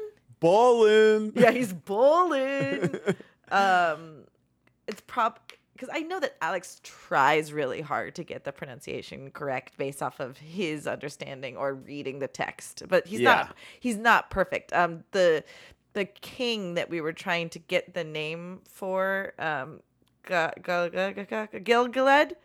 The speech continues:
Speaker 2: Gilgalad?
Speaker 1: Gilgalad. Yeah.
Speaker 2: He, he, to, of his own volition, was like, "It's, I used to say Gilgalad, and it's Gilgalad," or, but also depending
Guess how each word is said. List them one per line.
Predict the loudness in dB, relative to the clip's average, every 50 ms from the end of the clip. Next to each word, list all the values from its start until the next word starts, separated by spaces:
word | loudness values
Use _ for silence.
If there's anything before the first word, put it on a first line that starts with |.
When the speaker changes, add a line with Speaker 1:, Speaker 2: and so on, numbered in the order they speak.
| _ _ _ _
Speaker 2:
Gilgalad? | -2 -2 0 4 6 6 8 8 6 4 4
Speaker 1:
Gilgalad. | 2 -2 -4 -6 -12 -20 -20 -20 -10 -2
Yeah. | 0 2 2 2
Speaker 2:
He, | 2 0 0 0 0 0 -2 -6 -12 -16 -20 -20
he, | -12 -8 -6 -4 -2 -2 -4 -4 -6
to, | -4 -2 0 0 2 0
of | -2 -2
his | -2 -2
own | -2 -2
volition, | -2 -4 -4 -4 -4 -4 -8
was | -4 0
like, | 0 -2 0 -2
"It's, | -6 -8 -6 0
I | 2 2 2
used | 2 0 -2
to | -4 -6
say | -6 -2
Gilgalad, | 0 0 0 0 -2 -4 -4 -2 -2 -4 -4 -4
and | -6 -6 -4
it's | -4 -6 -6 -6
Gilgalad," | -4 -4 -4 -4 -4 -2 0 0 0 0 -2 -4 -6 -4 -4 -4 -2 -2
or, | -2 -2 -2 -2 -4 -6 -6 -4
but | -2 -2 -2 -2 -2
also | -2 -2 -2 -2 -4 -4
depending | -4 -4 -4 -4 -4 -4 -4 -6 -8 -10